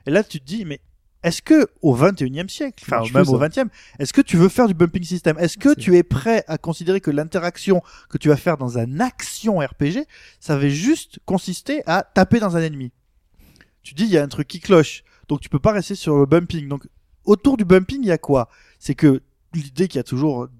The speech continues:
Speaker 1: dans les is, c'est que c'est un jeu qui se fait en mouvement. T'as une, euh, t'as une aventure, t'as un voyage, t'as toujours un voyage, et les combats se font en mouvement.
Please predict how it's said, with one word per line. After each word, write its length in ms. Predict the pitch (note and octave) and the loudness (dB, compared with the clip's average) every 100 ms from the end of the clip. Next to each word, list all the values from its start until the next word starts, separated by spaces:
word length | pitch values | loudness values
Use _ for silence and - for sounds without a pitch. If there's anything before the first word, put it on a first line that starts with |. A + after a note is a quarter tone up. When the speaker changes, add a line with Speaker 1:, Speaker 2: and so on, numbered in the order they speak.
| B2 | -8
Speaker 1:
dans 100 | A#2+ | -6
les 120 | C#3 | -6
is, 180 | B3 - | -8 -10
c'est 200 | - D#3 | -10 -8
que 140 | - B3+ | -4 -4
c'est 160 | D#3 | -2
un 60 | C#3 | 0
jeu 120 | G3+ | -2
qui 100 | - | -2
se 60 | - | -2
fait 80 | |
en 80 | F3 | 0
mouvement. 360 | E3+ D3 C3+ A#2+ _ - _ _ | 2 0 -2 -4 _ -20 _ _
T'as 160 | - C3+ | -2 0
une, 160 | C3 C3 | 0 -2
euh, 260 | B2 B2+ B2+ | -4 -6 -6
t'as 200 | - A#2 | -2 -2
une 160 | A#2 A#2 | -2 -4
aventure, 760 | A2+ A#2+ B2+ - G#3+ B3 B3 | -4 -6 -8 -2 2 2 0
t'as 160 | - A2 | -6 -10
un 20 | |
voyage, 460 | A2 B2+ C#3 G3 A3+ | -2 -2 2 0 -2
t'as 80 | C3 | -10
toujours 240 | D3+ E3+ | -4 -2
un 60 | A#2+ | -2
voyage, 260 | B2+ A3+ - - - - | -2 -4 -6 -18 -14 -6
et 60 | |
les 100 | C3+ | -6
combats 320 | - E3 F#3 | -2 2 2
se 140 | C4+ D#3+ | 2 0
font 200 | - B3+ | 2 2
en 60 | |
mouvement. 440 | F#3+ F#3 E3 C#3 | 4 4 4 0